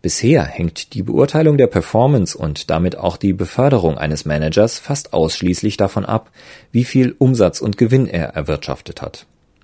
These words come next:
Wer die besten Zahlen liefert, bekommt das dickste Lob.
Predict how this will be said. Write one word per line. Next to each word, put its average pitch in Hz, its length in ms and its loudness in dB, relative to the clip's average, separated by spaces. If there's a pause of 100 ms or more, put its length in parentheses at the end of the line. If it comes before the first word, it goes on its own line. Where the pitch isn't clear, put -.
(420)
Wer 123 140 4
die 131 80 4
besten 185 340 0
Zahlen 87 440 0
liefert, 76 520 -2
bekommt 165 380 0
das 165 160 -4
dickste - 380 0
Lob. 85 400 0